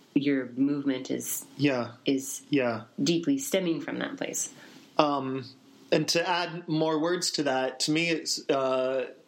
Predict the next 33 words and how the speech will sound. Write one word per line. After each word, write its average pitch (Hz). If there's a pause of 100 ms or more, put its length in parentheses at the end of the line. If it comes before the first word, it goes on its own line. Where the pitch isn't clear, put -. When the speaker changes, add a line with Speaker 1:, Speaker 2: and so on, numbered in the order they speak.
(160)
Speaker 2:
<clears throat> -
what 151
comes 185
to 165
mind 156
is 127
that 143
I 143
have, 160
I 160
as 175
a 160
mover, 135 (460)
have 165
the 180
capability 147
of 131
making 135
choices 135
and 127
where 147
I'm 135
drawing 135
upon 131
within 131
my 123
experience 170
in 139
my 127
body 123
to 123
move 117
from. 117